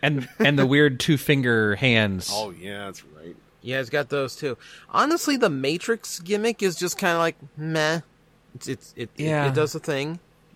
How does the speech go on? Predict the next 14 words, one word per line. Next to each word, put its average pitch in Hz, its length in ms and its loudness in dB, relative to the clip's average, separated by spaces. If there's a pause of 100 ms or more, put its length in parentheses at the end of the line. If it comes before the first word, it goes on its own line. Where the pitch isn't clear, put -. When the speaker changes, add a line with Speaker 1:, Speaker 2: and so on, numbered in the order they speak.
(240)
Speaker 3:
It's, - 160 -20
it's, - 220 -16
it's - 180 -10
just - 300 -6
two 180 160 -6
spring-loaded 156 640 -4
doors. 107 300 -2
That's 107 160 -10
it. 98 220 -6 (1600)
Speaker 2:
Yeah, 165 300 2
I've, 135 180 -2
Speaker 3:
For - 120 -8
Speaker 2:
I've 180 200 -2
Speaker 3:
me 247 300 -2